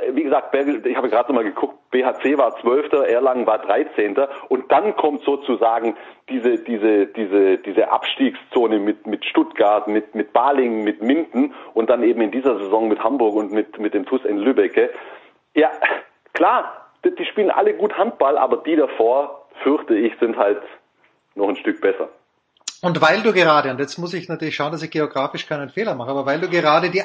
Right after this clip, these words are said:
Speaker 2: einzige bayerische Mannschaft genannt hast, den H C Erlangen, wo wir hoffentlich in der Komm-, in dieser Spielzeit, Götze, mal gemeinsam hinfahren werden.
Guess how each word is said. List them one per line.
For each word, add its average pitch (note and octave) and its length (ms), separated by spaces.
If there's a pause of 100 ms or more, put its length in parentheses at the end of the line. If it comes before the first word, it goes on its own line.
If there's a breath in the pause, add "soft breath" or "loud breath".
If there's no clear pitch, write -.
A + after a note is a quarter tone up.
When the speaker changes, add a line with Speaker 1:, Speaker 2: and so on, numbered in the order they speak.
Speaker 2:
einzige F3+ 420
bayerische F#3 720 (480 loud breath)
Mannschaft D3+ 640
genannt B2+ 460
hast, B2 320
den C3 140
H - 140
C G3 140
Erlangen, C#3+ 380
wo D#3+ 140
wir F3+ 340
hoffentlich F#3 500
in F3+ 160
der E3 140
Komm-, F3+ 260
in F#3 140
dieser G3+ 240
Spielzeit, G3 480
Götze, D#3 300
mal D#3 140
gemeinsam D#3+ 440
hinfahren C3 460
werden. B2+ 220